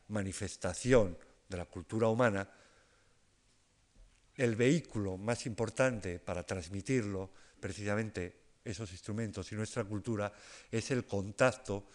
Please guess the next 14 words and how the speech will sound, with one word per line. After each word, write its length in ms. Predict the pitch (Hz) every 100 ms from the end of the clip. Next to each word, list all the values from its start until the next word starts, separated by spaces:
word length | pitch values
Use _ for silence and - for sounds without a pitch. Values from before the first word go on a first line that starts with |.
| -
en 120 | 107 98
unos 260 | 104 98
recintos. 680 | 95 90 143 110 92 85 - - - - - -
La 140 | 131 131
cue-, 320 | 185 190 - 143
las, 520 | 123 123 113 107 -
eh, 380 | - 117 107 101
Sierra 260 | - 165 175
de 60 |
Atapuerca 720 | 160 135 - 156 139 - 113 -
contiene 580 | 101 92 120 131 117
en 140 | 120 123
su 160 | -
interior 520 | 101 95 95 113 107